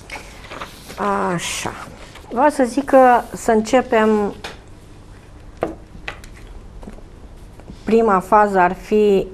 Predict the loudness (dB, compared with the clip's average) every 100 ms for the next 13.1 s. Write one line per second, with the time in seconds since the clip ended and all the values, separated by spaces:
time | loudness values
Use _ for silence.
0 | -18 -20 -16 -8 0 2 2 0 -2 -6
1 | -8 -6 -10 -10 -14 -20 -20 -20 -20 -20
2 | -20 -20 -20 -20 -20 -20 -20 -20 -20 -20
3 | -6 2 2 2 -4 -4 2 4 4 6
4 | 4 4 2 -2 -6 -16 -20 -8 -2 0
5 | 2 2 0 0 0 0 0 0 0 0
6 | -2 0 -2 0 -2 0 0 0 -2 0
7 | 0 0 0 -2 -2 -4 -2 -2 -2 -2
8 | -2 -4 -4 -2 2 0 0 -4 -4 -4
9 | -6 -2 -2 0 -2 0 -2 -2 -10 -8
10 | 0 0 0 -8 -20 -20 -8 0 2 2
11 | -2 -2 -2 -6 0 0 0 -2 -2 -4
12 | 0 0 0 0 -2 -2 -4 -2 2 2
13 | 2